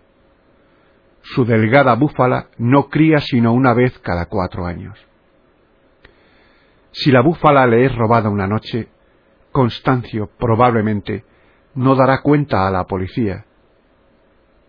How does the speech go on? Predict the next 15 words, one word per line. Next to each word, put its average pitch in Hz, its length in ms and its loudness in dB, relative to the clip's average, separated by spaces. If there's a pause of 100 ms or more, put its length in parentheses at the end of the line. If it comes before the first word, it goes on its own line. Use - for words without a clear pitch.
(100)
Incluso 131 540 2
en 120 120 2
la 110 120 0
ciudad 127 280 0
de 160 80 -2
Manila, 101 540 0 (520)
un 151 180 2
cincuenta 123 640 2
y 110 80 0
cinco - 340 -2
por 147 200 0
ciento 139 420 0
de 101 60 0
los 95 200 -2
robos 123 400 0